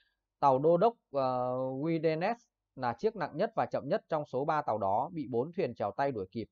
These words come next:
đánh gãy bánh lái, đánh đổ cột buồm và bám vào hai bên mạn tàu. Thuyền viên, ừ, viên thuyền trưởng, ờ, Peter Black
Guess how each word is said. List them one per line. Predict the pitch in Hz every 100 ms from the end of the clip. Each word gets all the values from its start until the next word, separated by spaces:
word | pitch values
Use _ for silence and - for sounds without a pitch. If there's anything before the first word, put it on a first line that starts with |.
| _
đánh | 101 131
gãy | 165 175
bánh | 139 135
lái, | 127 113 156 - _ _ _ _ _
đánh | 120 165
đổ | 170 110
cột | 120 117
buồm | 131 120 107
và | 98 107 101 95
bám | 92 101 165
vào | 147 101
hai | 139
bên | 139 139 127
mạn | 113 -
tàu. | 110 95 87
Thuyền | 143 123
viên, | 135 170 147 - _ _ _ _ _
ừ, | 131 131
viên | 135 185
thuyền | 170 143
trưởng, | 123 135 101 87 92
ờ, | 90 -
Peter | 165 - 160
Black | 151 190